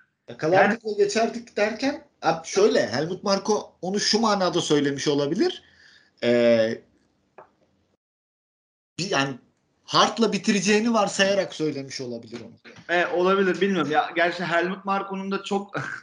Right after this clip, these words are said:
Speaker 2: <laughs> e, açıklamalarının çok birazcık taraflı olduğunu da unutmamak lazım.
Speaker 1: Abi,
Speaker 2: Helmut
Speaker 1: Helmut
Speaker 2: Marko'nun
Speaker 1: Marko'nun açıklamaları çok, e,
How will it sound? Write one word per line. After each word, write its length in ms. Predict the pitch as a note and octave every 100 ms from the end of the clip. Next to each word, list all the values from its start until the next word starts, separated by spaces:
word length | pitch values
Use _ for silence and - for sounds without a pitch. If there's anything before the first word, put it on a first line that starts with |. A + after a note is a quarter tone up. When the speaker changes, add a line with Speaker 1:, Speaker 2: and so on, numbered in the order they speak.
| -
Speaker 2:
<laughs> 380 | - - _ _
e, 160 | D3+ D3
açıklamalarının 840 | D3+ C#3+ - F3 E3+ F3 F3 F#3
çok 240 | - F3 E3+
birazcık 460 | D#3+ D3 E3+ -
taraflı 460 | D#3+ C#3+ C#3+ - E3+
olduğunu 540 | E3 D3+ D3+ D#3 D#3+
da 80 | D#3+
unutmamak 520 | D#3 D#3 C3+ B2 A#2+
lazım. 280 | A#2+ A#2 A#2+
Speaker 1:
Abi, 20 |
Speaker 2:
Helmut 140 | B2 F3
Speaker 1:
Helmut 160 | F3+
Speaker 2:
Marko'nun 260 | C#3 - G3
Speaker 1:
Marko'nun 220 | C3+ G3
açıklamaları 680 | F#3 - - F#3+ F#3+ F#3+ F#3+
çok, 200 | G3 F#3 - _ _ _ _ _
e, 140 | -